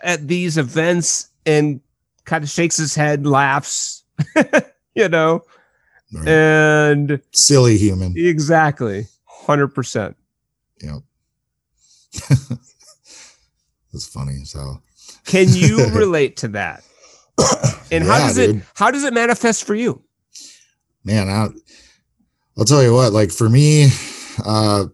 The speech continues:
Speaker 2: some of the big ones or the more frequent ones, um, would be, like,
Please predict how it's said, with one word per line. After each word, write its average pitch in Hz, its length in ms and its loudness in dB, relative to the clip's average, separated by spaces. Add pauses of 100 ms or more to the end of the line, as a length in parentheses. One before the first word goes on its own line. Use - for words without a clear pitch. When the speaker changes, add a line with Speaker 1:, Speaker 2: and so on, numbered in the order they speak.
(600)
Speaker 2:
some 131 340 4
of 127 80 6
the 120 80 4
big 110 280 2
ones 123 560 2 (260)
or 101 140 0
the 104 100 2
more 107 260 2
frequent 113 560 0
ones, 110 440 -2 (580)
um, 87 380 -4 (160)
would 85 220 -4
be, 90 400 -2 (2000)
like, 87 340 -6